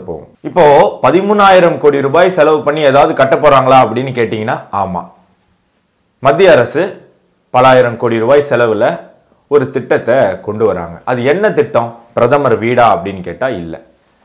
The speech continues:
அப்போ வேற ஏதாவது ஒரு கட்டிடம் மட்டும் கட்ட போறாங்களான்னா இல்ல. இது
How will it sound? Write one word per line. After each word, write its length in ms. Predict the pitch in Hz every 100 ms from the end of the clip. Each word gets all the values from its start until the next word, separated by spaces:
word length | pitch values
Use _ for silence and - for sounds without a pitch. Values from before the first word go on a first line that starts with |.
| _ _ _ _ _ _ _ _ _ -
அப்போ 140 | 131 160 143
வேற 140 | 143
ஏதாவது 160 | 147 170
ஒரு 40 | 123
கட்டிடம் 360 | 143 - 185 160
மட்டும் 240 | 143 170 143
கட்ட 160 | 131 117
போறாங்களான்னா 500 | 113 107 98 98 110 - 95
இல்ல. 160 | 90 87 - _ _ _ _ - 131
இது 140 | 160